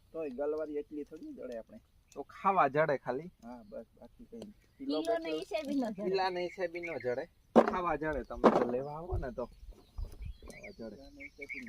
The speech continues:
Speaker 1: જડે આ. ગલવારી તો એટલી વસ્તુ જાજી ન હોય. એક લંગમાં છે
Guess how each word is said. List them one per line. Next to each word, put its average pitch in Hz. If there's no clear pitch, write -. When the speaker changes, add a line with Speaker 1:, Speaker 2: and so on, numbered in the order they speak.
Speaker 1:
જડે -
આ. -
ગલવારી 131
તો 135
એટલી 135
વસ્તુ 143
જાજી 123
ન 104
હોય. -
એક 135
લંગમાં 131
છે -